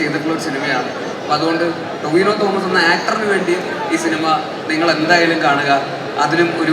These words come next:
വലിയ കയ്യടി നിങ്ങൾ പ്ലീസ്. ഈ സിനിമയിൽ അഭിനയിച്ച എല്ലാവരുടെയും പേരിൽ ഇതുപോലെ എടുത്ത് പറയണമെന്നുണ്ട്, പക്ഷേ സമയപരിമിതി കൊണ്ട് ഞാൻ തന്നെ ഇവിടെ നിന്ന് പറഞ്ഞു കഴിഞ്ഞാൽ പിന്നെ അവരൊന്നും പറയാനുണ്ടാവില്ല. അതുകൊണ്ട് ഞാൻ ബാക്കിയുള്ളവരും കൂടെ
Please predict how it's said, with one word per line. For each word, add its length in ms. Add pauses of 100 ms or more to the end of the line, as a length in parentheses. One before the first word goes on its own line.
വലിയ 220 (140)
കയ്യടി 340 (160)
നിങ്ങൾ 260
പ്ലീസ്. 280 (3750)
ഈ 100
സിനിമയിൽ 360
അഭിനയിച്ച 320 (100)
എല്ലാവരുടെയും 520
പേരിൽ 240
ഇതുപോലെ 300
എടുത്ത് 220
പറയണമെന്നുണ്ട്, 480 (120)
പക്ഷേ 180 (100)
സമയപരിമിതി 600
കൊണ്ട് 160 (160)
ഞാൻ 180
തന്നെ 160
ഇവിടെ 140
നിന്ന് 180
പറഞ്ഞു 160
കഴിഞ്ഞാൽ 200
പിന്നെ 160
അവരൊന്നും 360
പറയാനുണ്ടാവില്ല. 600 (400)
അതുകൊണ്ട് 280 (120)
ഞാൻ 180
ബാക്കിയുള്ളവരും 560
കൂടെ 140